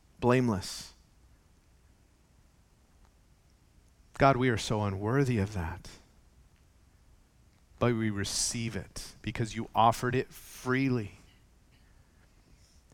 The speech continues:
Lord, you say, "Whosoever would call on your name, would believe in you." God, that that person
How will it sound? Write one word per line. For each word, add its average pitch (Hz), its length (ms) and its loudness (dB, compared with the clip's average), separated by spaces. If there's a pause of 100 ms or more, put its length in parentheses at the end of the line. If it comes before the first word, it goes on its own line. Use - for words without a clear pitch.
(1700)
Lord, 117 180 4
you 123 80 -6
say, 131 220 4
"Whosoever 123 960 0 (2500)
would 123 120 -2
call 131 220 6
on 117 160 4
your 127 260 2
name, 127 280 4
would 104 180 -2
believe 117 380 -2
in 123 120 -2
you." 127 500 2 (3000)
God, 120 240 4
that 113 160 -2
that 120 320 4
person 131 480 -4